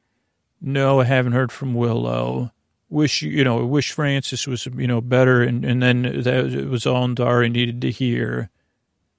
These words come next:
and said, "Forget it. Uh, forget it. I gotta go."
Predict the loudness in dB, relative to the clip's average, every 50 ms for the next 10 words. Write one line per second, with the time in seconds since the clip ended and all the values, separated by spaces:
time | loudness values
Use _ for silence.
0 | _ _ _ _ _ _ _ -6 -4 -4 -2 -2 -2 -2 -2 -2 -4 -4 0 2
1 | 4 6 6 6 4 2 0 -2 -10 _ _ _ _ _ _ _ _ _ _ _
2 | _ _ -10 -6 -4 -4 -2 -2 -2 -4 -4 -2 -2 -2 -4 -4 -6 -4 -2 -2
3 | 0 2 2 2 2 2 0 -2 -4 -8 -12 _ _ _ _ _ _ _ _ -6
4 | -4 -2 0 2 2 2 0 0 0 2 2 4 4 4 2 0 0 -2 -4 -4